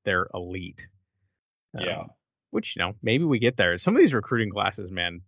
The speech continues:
Speaker 1: I'm, I'm now noticing freshmen in scrimmages and practices, and not because they're playing with the first team, 'cause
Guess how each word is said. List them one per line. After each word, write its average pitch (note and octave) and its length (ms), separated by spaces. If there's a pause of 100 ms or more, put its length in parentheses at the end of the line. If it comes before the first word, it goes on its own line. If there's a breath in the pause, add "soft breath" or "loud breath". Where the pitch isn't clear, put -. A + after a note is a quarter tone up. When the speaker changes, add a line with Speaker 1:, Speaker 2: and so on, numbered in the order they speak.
(640)
Speaker 1:
I'm, G#2 280 (680)
I'm A#2+ 180
now B2+ 220
noticing A2+ 520
freshmen G2 680 (160)
in F#2+ 280
scrimmages F2+ 800
and F#2 240
practices, F#2 800 (460)
and F#2+ 160
not F#2+ 180
because F#2+ 240
they're G2 100
playing F#2 300
with F2 120
the G2 60
first F#2 280
team, F2+ 200
'cause E2+ 360